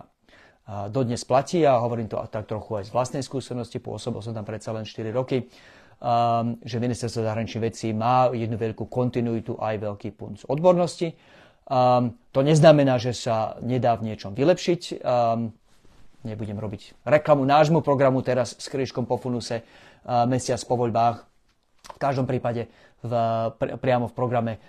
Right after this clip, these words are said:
Progresívneho Slovenska sme mali nápady, čo všetko sa dá zmeniť a ako sa to dá vylepšiť, ale poviem takto, chvála Bohu, že to ministerstvo je v takom relatívne dobrom stave, aké je.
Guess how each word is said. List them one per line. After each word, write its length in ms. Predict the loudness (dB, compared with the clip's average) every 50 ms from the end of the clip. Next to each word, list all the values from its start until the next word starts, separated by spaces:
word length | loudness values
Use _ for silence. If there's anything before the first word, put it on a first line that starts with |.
| _ _ _ _ _ -10
Progresívneho 480 | -4 -4 -2 -2 -2 -4 -4 -4 -4 -4
Slovenska 400 | -4 -6 -6 -6 -6 -8 -10 -8
sme 240 | -4 -2 0 2
mali 160 | 2 2 2 0
nápady, 400 | -4 -4 -4 -6 -6 -8 -8 -10
čo 80 | -10
všetko 260 | -10 -10 -10 -12 -12 -12
sa 100 | -12 -10
dá 80 | -10 -10
zmeniť 400 | -8 -8 -8 -8 -8 -10 -10 -12
a 80 | -12
ako 100 | -12 -12 -14
sa 80 | -16 -14
to 80 | -14 -12
dá 80 | -8 -4 -2
vylepšiť, 480 | 0 0 0 0 -2 -8 -8 -4 0
ale 180 | 0 2 2 2
poviem 480 | 0 0 0 2 2 2 0 -2 -4 -6 _ _ _ _ _ -6
takto, 480 | 0 0 0 0 0 0 0 0 -2 -6 _ _ _ _ _ _ _ _ _ _ -2
chvála 320 | 4 6 8 8 8 6
Bohu, 160 | 4 2 2
že 80 | 0 0
to 140 | -2 -2 -4
ministerstvo 580 | -4 -4 -4 -4 -6 -6 -6 -6 -6 -6 -4
je 240 | -2 -2 -4 -4 -6
v 240 | -8 _ _ _ _
takom 400 | -6 -6 -6 -4 -6 -6 -6 -4
relatívne 400 | -2 -2 -2 -2 -4 -8 -8 -8
dobrom 320 | -8 -8 -8 -8 -10 -10
stave, 320 | -10 -8 -8 -8 -8 -8 -12
aké 320 | -12 -16 -16 -12 -6 -2
je. 100 | 0 0